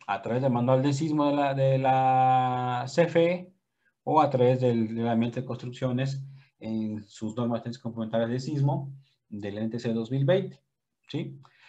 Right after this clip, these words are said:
Y de ahí vamos a encontrar la, la forma de cómo realizar un espectro. Ese espectro nos va a dar después, este, unas fuerzas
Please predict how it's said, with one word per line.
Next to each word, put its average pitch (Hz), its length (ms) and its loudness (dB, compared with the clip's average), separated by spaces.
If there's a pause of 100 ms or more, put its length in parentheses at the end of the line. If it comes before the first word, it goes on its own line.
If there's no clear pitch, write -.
(120)
Y 170 360 -2
de 160 80 6
ahí 175 80 10
vamos 175 160 6
a - 20 2
encontrar 160 680 6
la, 131 420 4
la 131 160 6
forma 151 400 6
de 139 140 2
cómo 143 260 0
realizar 135 340 4
un 139 140 4
espectro. 165 720 2 (340)
Ese 139 140 -8
espectro 139 420 0
nos 120 180 4
va 123 100 8
a - 20 4
dar 131 260 8
después, 123 460 2
este, 123 240 0
unas 120 240 2
fuerzas 165 600 2